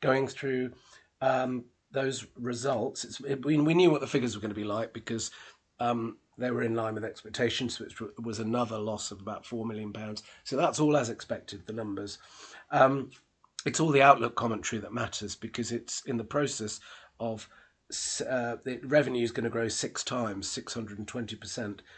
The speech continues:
in the current financial year ending June twenty-four. So it's the, all the outlook and, uh, market comments that are of interest with Plexus. So, and it's quite a detailed commentary, so I spent the whole morning reading about Plexus and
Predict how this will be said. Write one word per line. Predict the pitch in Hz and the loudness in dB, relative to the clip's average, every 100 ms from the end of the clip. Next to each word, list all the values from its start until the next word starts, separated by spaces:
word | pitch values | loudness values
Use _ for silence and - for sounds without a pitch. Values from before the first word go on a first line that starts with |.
| - | -14
in | 113 | -4
the | 113 | -4
current | - 139 127 117 | 0 0 0 -2
financial | 110 104 - 117 | -6 -6 -6 -6
year | 110 110 | -4 -2
ending | 107 107 | -4 -4
June | 104 117 110 | -4 -2 -2
twenty-four. | - 113 107 104 151 110 95 | -6 -8 -10 -8 -4 -4 -4
So | 110 | -6
it's | 104 - | -8 -12
the, | |
all | - 156 143 | -4 -2 0
the | 127 120 - - _ | -2 -4 -12 -20 _
outlook | 143 143 - 123 117 - - _ _ _ _ _ _ _ - - - | 2 4 2 -2 -4 -6 -14 _ _ _ _ _ _ _ -18 -10 -4
and, | 123 110 104 - | -4 -4 -6 -2
uh, | 117 117 113 | 0 0 2
market | 123 123 - - | 2 2 -2 -4
comments | 110 107 101 | -4 -4 -4
that | 113 107 | -4 0
are | 104 | 0
of | 107 | -2
interest | 104 104 98 - | -4 -6 -10 -10
with | 104 | -10
Plexus. | 135 123 - 92 - - - - | -8 -8 -10 -14 -14 -16 -18 -6
So, | - 127 | 2 4
and | 120 135 | 6 4
it's | 139 | 6
quite | 175 143 127 | 10 10 10
a | 131 | 4
detailed | 147 147 127 120 | 2 2 2 0
commentary, | - 120 - 120 | 0 -2 -2 -2
so | 113 | -2
I | 123 | -2
spent | - 120 | -2 -4
the | 123 | -2
whole | 175 220 196 | 6 8 8
morning | 147 135 127 143 - - - | 6 4 0 -4 -10 -16 -8
reading | - 170 147 | 0 2 2
about | 123 120 113 | 2 0 0
Plexus | 131 120 - 139 120 - - | 0 -2 0 -2 -2 -2 2
and | 139 135 131 | 2 2 -2